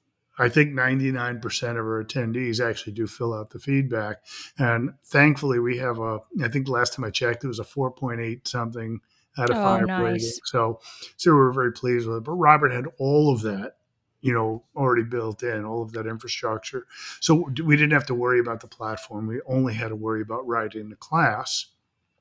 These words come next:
Speaker 1: And even there, I'll say that Robert was so much help. You know, Robert's done so many of these classes on his own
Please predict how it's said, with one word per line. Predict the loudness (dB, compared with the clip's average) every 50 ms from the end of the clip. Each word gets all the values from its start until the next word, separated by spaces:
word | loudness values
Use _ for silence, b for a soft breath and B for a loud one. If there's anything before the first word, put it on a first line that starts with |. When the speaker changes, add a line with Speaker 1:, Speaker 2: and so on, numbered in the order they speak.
| _ _ _ _ _ -12 -12 B B B B B B B -2
Speaker 1:
And | 4 6
even | 8 8 8 6 2
there, | 2 2 2 2
I'll | 2
say | 2 0 -2 -2
that | -4 -4 -4
Robert | 0 2 4 4 4 4 0 -2
was | -2 -2 0 0
so | 2 2 2 2 0 0 0
much | -2 -2 -4 -6
help. | -6 -8 -8 -8 -10 -12 -8 -6
You | -6 -4
know, | -4
Robert's | -4 -4 -2 -2 -2 0 -2 -4 -4 -4 -4 -6 -6 -6 -6 _ 4
done | 6 6 6
so | 4 2 2 4 4
many | 6 4 4 2
of | 0 -2
these | -4 -6 -6 -6
classes | -6 -6 -6 -4 -4 -4 -6 -6 -6 -6
on | -6 -6 -4
his | -6 -4 -4
own | -2 -2 0 0 0 -2 -2 -4 -6